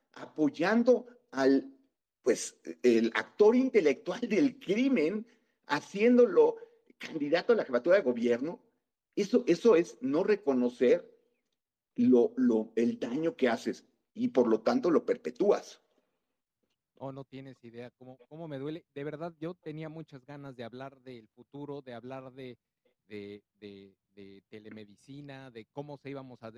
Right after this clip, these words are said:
Speaker 2: a disminuir esa brecha de salud que hablabas, eh,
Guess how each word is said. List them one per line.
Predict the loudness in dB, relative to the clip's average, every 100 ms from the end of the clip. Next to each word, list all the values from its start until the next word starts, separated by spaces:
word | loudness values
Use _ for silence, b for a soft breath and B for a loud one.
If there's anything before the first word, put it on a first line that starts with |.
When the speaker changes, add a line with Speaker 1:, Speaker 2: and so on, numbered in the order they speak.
| -20
Speaker 2:
a | -20
disminuir | -20 _ -20 -18
esa | -16 -16
brecha | -14 -14 -16 -20 -20 _
de | -20
salud | -20 -16 -14 -14 _
que |
hablabas, | -20 -16 -14 -14 -18 _ _ _ _ _
eh, | -20 -20